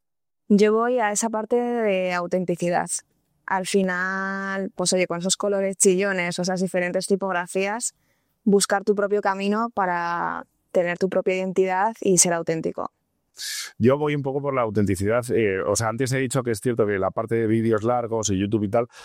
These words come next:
Speaker 2: está hilado. He cambiado un poco, me he hecho reflexionar el podcast para que se vea que no estaba preparado. Yo mismo he cambiado de opinión, pero sí creo, eh, un poco lo que decía antes,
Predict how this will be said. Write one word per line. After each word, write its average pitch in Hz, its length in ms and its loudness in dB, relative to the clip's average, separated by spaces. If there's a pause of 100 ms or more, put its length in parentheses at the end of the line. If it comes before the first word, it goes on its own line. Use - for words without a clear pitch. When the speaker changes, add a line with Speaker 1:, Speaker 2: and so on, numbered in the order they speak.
(140)
Speaker 2:
está 127 260 0
hilado. 139 500 -2
He 117 140 0
cambiado 127 260 0
un 123 80 -2
poco, 131 300 -2
me 120 100 2
he - 20 2
hecho 120 140 -2
reflexionar 113 480 -2
el 107 80 -4
podcast 127 360 -4
para 107 200 0
que 95 80 -2
se 98 100 -2
vea 101 160 0
que 110 60 -2
no 123 60 2
estaba 131 260 -2
preparado. 113 380 -2
Yo 117 140 0
mismo 117 200 0
he 113 60 -4
cambiado 113 280 0
de 107 40 -6
opinión, 117 300 2 (460)
pero 117 280 2
sí 131 260 4
creo, 131 520 -2
eh, 110 300 2
un 113 120 -2
poco 120 220 0
lo 123 100 2
que 117 80 -2
decía 107 600 0
antes, 120 380 -2